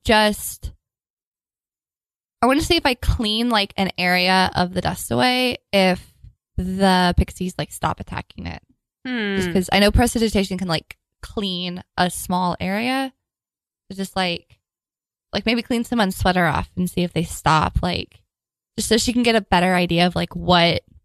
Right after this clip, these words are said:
Speaker 1: this dust is and, like, how it works.
Speaker 2: Okay, sure. So you grab hold of the first year who is covered in this dust now and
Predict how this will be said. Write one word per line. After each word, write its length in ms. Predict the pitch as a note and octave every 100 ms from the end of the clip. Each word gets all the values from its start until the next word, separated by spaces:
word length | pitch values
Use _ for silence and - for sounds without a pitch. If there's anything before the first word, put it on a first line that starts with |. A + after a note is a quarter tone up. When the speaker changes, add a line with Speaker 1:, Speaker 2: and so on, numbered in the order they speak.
| _
Speaker 1:
this 120 | F#3+
dust 300 | - D#3+ -
is 300 | F#3 G3+ B3+
and, 100 | A#3+
like, 140 | F3+ D3
how 120 | C#3+
it 100 | -
works. 280 | - G1+ -
Speaker 2:
Okay, 240 | D4 C#4+ C#4+
sure. 320 | - A3 -
So 180 | - A3+
you 500 | G#3+ A#3+ A#3 A#3 G#3
grab 440 | G#3+ B3 C4+ D4
hold 300 | C4+ C4+ B3
of 80 | A3
the 80 | A3
first 360 | B3 A3+ A3+
year 360 | A#3 G#3 G3+ G3
who 240 | F#3 G#3 F#3+
is 320 | F#3 F#3 -
covered 320 | - B3 B3+
in 120 | A3
this 180 | F#3+ F#3
dust 300 | G3+ F#3 -
now 440 | F#3 F3+ F3 F3+ F3
and 240 | F#3 F#3